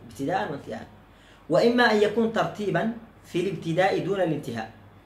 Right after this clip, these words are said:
كالترتيب بين النية والتكبير، وبين القيام والقراءة، وبين الجلوس والتشهد، وأس-، وبين الجلوس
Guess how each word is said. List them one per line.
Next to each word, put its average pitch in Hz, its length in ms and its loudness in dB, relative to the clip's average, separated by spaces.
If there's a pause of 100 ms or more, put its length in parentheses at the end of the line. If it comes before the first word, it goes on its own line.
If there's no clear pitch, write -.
(220)
كالترتيب 175 640 0
بين 180 240 -2
النية 175 540 -4 (180)
والتكبير، 135 600 -6 (760)
وبين 180 360 4
القيام 180 500 -2 (160)
والقراءة، 139 580 -2 (640)
وبين 180 320 2
الجلوس 175 500 0 (200)
والتشهد، 139 840 -6 (420)
وأس-، - 680 -4
وبين 131 580 -4
الجلوس 151 500 -2